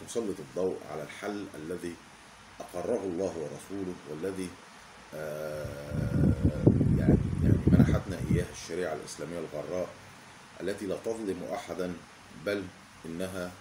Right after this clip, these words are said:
تسعى لصالح الإنسانية عامة والسلام لس-، للإنسانية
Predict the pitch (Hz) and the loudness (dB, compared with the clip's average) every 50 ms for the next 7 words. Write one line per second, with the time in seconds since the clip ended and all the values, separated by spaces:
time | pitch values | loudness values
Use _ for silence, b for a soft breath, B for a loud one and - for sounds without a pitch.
0 | - - - - - - - - - - - - - - - - - - - - | -18 -20 -20 -20 -20 -20 -20 -20 -20 -20 -20 -20 -20 -20 -20 -20 -20 -14 -8 -6
1 | 110 104 - - 85 82 90 85 80 - - 95 98 95 87 - - 80 - - | -6 -6 -4 -4 -4 -2 -2 -2 -2 -4 -2 -2 0 -2 -2 -4 -6 -10 -10 -10
2 | 76 73 73 - 82 78 78 85 90 85 82 80 78 92 101 92 87 90 90 - | -12 -12 -10 -8 -6 -6 -6 -4 -4 -4 -4 -4 -4 -4 -4 -4 -4 -4 -6 -4
3 | 92 82 85 80 - - - - 78 - - - 82 80 82 95 98 95 92 87 | -6 -6 -6 -8 -14 -14 -12 -10 -10 -8 -8 -8 -6 -2 0 0 0 0 -2 -4
4 | - 73 76 80 - - - - 82 76 - - 76 71 - 82 80 80 87 92 | -6 -8 -10 -10 -10 -10 -8 -8 -8 -8 -8 -10 -12 -12 -8 -8 -6 -6 -6 -4
5 | 95 92 87 82 | -4 -4 -6 -6